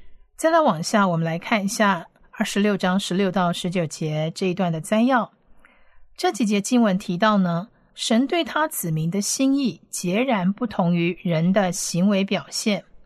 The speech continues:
十二到十五节描述了神已经为他的子民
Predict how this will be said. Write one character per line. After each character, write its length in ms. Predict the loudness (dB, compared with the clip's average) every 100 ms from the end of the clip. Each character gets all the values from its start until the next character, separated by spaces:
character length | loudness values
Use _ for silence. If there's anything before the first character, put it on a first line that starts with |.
| _ _ -20 -20 _ _ -14
十 220 | 0 2
二 140 | 2
到 180 | 2 0
十 220 | 0 -2
五 120 | -2
节 420 | -2 -2 -2 -2 -2
描 260 | 0 2 0
述 240 | 0 0
了 240 | 2 0 -2
神 320 | 0 0 2
已 60 |
经 220 | 2 2 2
为 180 | 2
他 260 | -2 0 0
的 100 | 0
子 220 | -6 -4
民 240 | -2 -2